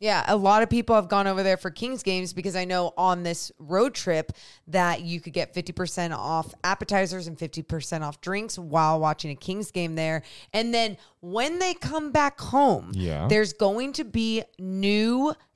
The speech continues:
Speaker 1: deals going on. So if you
Speaker 2: We'll keep
Speaker 1: go
Speaker 2: you posted.
Speaker 1: to Rock and Soul bef-, uh, before games and you have a Kings ticket, or if you go watch a game, uh, at Rock and Soul,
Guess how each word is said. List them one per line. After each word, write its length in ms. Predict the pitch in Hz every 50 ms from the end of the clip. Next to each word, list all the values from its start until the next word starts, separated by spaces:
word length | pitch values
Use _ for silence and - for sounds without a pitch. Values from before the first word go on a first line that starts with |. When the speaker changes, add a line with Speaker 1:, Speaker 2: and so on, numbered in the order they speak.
| _ 185 170
Speaker 1:
deals 500 | 147 220 226 226 220 220 214 220 220 196
going 380 | 175 - 214 208 208 208 202 -
on. 320 | - 190 196 190 175 165 170
So 200 | - - 196 180
if 180 | 185 185 -
you 220 | 175 185 208 233 269
Speaker 2:
We'll 20 |
keep 80 | 220 -
Speaker 1:
go 340 | 247 226 208 202 190 190 196
Speaker 2:
you 60 | 190
posted. 340 | - 92 85 80 - - -
Speaker 1:
to 180 | 226 240 247
Rock 300 | 226 254 233 240 240 -
and 100 | 254 240
Soul 320 | - - 214 185 175 175 -
bef-, 280 | 185 175 - - - -
uh, 440 | - 185 175 165 156 151 143 131 -
before 500 | 156 135 185 - - - 180 220 247 269
games 460 | 233 285 294 294 311 320 320 311 - - _ _
and 180 | 180 180 190 208
you 60 | 220
have 60 | 185
a 40 | 196
Kings 300 | - - 220 226 226 -
ticket, 340 | - 277 277 - 320 - -
or 300 | - 220 240 254 277 294
if 140 | 277 - 240
you 40 | 220
go 220 | 175 240 240 233
watch 380 | 220 180 170 196 - - - -
a 40 | 185
game, 460 | - 190 175 170 165 160 160 175 165 - - - - - _ _
uh, 500 | - 180 175 170 165 160 156 156 147 139 - - -
at 180 | 190 196 185 -
Rock 280 | 190 180 165 175 - 190
and 100 | 170 156
Soul, 340 | - - 175 156 156 156